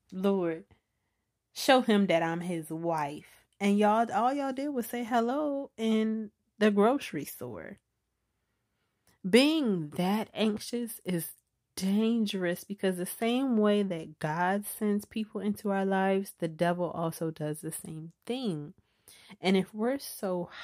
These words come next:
hyped up thinking that, you know, God, the next guy that walks by in a green shirt and he's six four with a pretty smile,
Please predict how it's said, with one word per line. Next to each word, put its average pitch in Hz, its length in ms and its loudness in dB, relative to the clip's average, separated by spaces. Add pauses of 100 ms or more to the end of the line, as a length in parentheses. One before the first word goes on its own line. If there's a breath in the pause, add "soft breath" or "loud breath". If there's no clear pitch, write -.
hyped 196 420 2
up 160 280 -2 (1500)
thinking 185 440 2
that, 160 280 0 (400 soft breath)
you 170 80 -6
know, 143 180 -2
God, 165 360 0
the 196 80 -2
next 180 340 -4
guy 151 420 -4 (340 soft breath)
that 143 200 -4
walks 165 360 2
by 165 480 -2 (240)
in 165 140 -2
a 156 80 -6
green 175 440 0
shirt 160 480 -4 (420 soft breath)
and 160 140 -4
he's - 240 -10
six - 400 -4
four 147 560 -2 (300 loud breath)
with 165 160 -2
a 160 80 0
pretty 196 380 2
smile, 180 680 0